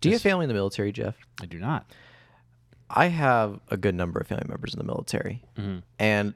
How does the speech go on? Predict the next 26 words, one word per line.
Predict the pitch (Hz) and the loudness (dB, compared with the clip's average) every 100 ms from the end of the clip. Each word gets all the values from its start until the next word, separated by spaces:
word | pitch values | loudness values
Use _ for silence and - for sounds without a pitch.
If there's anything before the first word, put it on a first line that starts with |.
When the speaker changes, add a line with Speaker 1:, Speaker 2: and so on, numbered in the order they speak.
| _ _ - | _ _ 0
Speaker 1:
I | 117 | 2
will | 175 160 | 2 0
tell | - 127 | -2 0
you | 104 | 0
this | 90 - - - _ - | -2 -4 -4 -6 _ -12
straight | - 143 113 | -2 2 2
up | - _ - | 0 _ -12
for | 95 | -2
many | 95 95 | 0 0
of | 85 | 0
our | - | 0
audiences. | - - - - - - _ - _ _ _ _ _ _ _ _ | -2 -4 -4 -6 -8 -12 _ -20 _ _ _ _ _ _ _ _
If | - - | -14 0
you | 147 151 | 2 4
have | 139 113 | 2 2
military | 104 95 92 | 2 2 2
background, | 87 - - - - - _ _ _ - | 0 -2 -4 -6 -6 -10 _ _ _ 0
or | 92 85 | 2 2
if | - - | 0 -2
you | 92 | -2
have | - | 2
family | - 185 98 | 2 2 0
who | |
have | 80 | -2
military | 95 101 - - | -2 -4 -2 -2
background, | - - - 71 | -2 -4 -4 -4